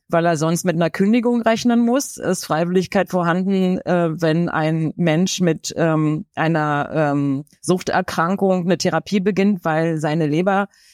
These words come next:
äh, zum Beispiel, ähm, jetzt zum Beispiel den Alkohol nicht mehr verträgt? Also das ist so, also was ist, wann, was ist mit Freiwilligkeit, äh, gemeint? Also, ähm,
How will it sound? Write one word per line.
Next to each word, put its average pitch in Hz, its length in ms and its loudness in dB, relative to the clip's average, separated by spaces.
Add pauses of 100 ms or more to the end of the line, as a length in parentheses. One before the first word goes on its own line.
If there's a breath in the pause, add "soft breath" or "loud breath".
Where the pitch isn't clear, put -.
(140 soft breath)
äh, 175 400 0
zum 185 200 2
Beispiel, 170 760 0
ähm, 156 520 0
jetzt - 480 -2
zum 151 120 -2
Beispiel 156 200 0
den 151 160 -2
Alkohol 196 500 2
nicht 190 160 0
mehr 202 120 0
verträgt? 196 500 -2
Also 165 180 0 (100)
das 170 200 -2
ist - 240 -4
so, 165 360 -2 (240)
also 156 180 0
was 170 180 -2
ist, - 440 -6 (140)
wann, 165 340 -2
was 185 200 0
ist 180 200 -2
mit 196 160 0
Freiwilligkeit, 170 1120 -2
äh, 156 420 0 (140)
gemeint? 151 720 0
Also, 160 340 0 (640 soft breath)
ähm, 165 640 2